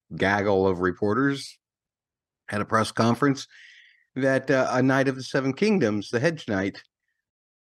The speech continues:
or the Dunk and Egg series, as we know it, uh, hopes to begin shooting in the spring. So that's interesting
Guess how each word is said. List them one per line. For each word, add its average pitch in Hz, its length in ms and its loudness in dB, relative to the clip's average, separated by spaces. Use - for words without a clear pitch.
or 104 480 0
the 95 340 -2
Dunk 110 360 0
and 104 140 0
Egg 95 260 0
series, 90 680 -2
as - 300 -6
we 90 160 0
know 87 220 0
it, 90 220 -4
uh, 90 460 2
hopes 120 300 -2
to 117 100 -4
begin 98 300 0
shooting 92 480 -2
in 82 380 -4
the 78 80 -8
spring. 120 640 -2
So - 200 -10
that's 160 340 -2
interesting - 680 -8